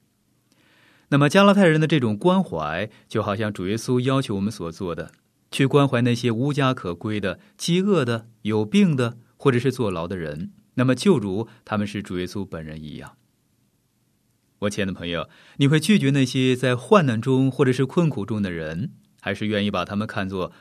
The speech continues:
好像耶稣本人一样的来去照顾他们呢？那么试问，你是否已经失去了喜乐呢？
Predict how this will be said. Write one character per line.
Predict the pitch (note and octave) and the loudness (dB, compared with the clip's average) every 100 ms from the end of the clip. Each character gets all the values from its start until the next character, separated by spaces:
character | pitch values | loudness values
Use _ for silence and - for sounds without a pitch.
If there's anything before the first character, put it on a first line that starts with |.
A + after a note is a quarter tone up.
| - | -6
好 | A2+ | -2
像 | B2+ B2+ | 0 2
耶 | C#3+ | 0
稣 | C#3 C#3 | -2 -6
本 | C3+ G2 | -2 -2
人 | G2 E3+ | 0 0
一 | E3 | 0
样 | D#3+ B2+ | 0 0
的 | F#2 - _ _ | -4 -8 _ _
来 | F#2+ | -8
去 | G2 F#2 | -6 -6
照 | - G2+ | -6 -6
顾 | E2 D#2+ | -6 -12
他 | - D#2+ | -12 -12
们 | D2+ D2+ | -10 -12
呢？ | - _ _ _ _ _ _ _ _ _ _ _ _ _ - | -16 _ _ _ _ _ _ _ _ _ _ _ _ _ -6
那 | |
么 | G2+ | -6
试 | G2 F#2 | -4 -6
问， | F2+ - - - - | -6 -8 -16 -20 -6
你 | - D3 | 0 2
是 | D#3+ | 4
否 | D3 C3+ | 4 4
已 | |
经 | B2 C3 | 2 0
失 | C3 - E3 | 0 0 0
去 | E3 - | 0 0
了 | A#2 A#2 | 0 -2
喜 | - - | -4 -8
乐 | E2 F2+ D#2+ | -8 -8 -8
呢？ | D#2+ | -12